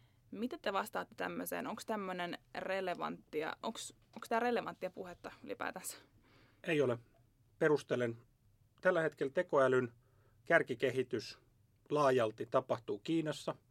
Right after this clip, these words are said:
Speaker 2: valtioohjatusti. Kiina on ilmoittanut, että vuoteen kaksituhatta kolmekymmentä he on maailman tekoäly ykkönen. Siellä ei välitetä ihmisoikeuksista eikä siellä ole G D P R datan suojelua, vaan WeChatin kautta pystyy tilaamaan ruuat, pystyy tilaamaan kyydit,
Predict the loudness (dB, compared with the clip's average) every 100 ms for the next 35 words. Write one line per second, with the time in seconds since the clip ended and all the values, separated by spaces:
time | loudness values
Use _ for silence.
0 | -20 _ _ 2 2 4 2 2 0 0
1 | -2 -4 -8 -4 -2 0 0 0 -2 -2
2 | -4 -2 -2 0 0 0 -4 0 0 0
3 | -4 -6 -4 -2 0 0 -2 0 -2 0
4 | -2 -2 -2 -2 -4 -16 -20 -20 _ -6
5 | 0 2 4 4 4 4 2 2 0 0
6 | 2 0 -2 -4 0 0 0 0 4 4
7 | 2 -16 -20 _ 0 4 6 4 2 2
8 | 2 2 -2 -10 -14 -14 -14 -6 4 4
9 | 6 4 4 2 2 0 0 -2 -4 -14
10 | -20 _ _ -8 0 0 0 0 0 2
11 | 2 2 0 0 0 2 2 4 4 2
12 | 2 4 6 6 4 2 -2 0 4 2
13 | 4 4 4 2 4 4 4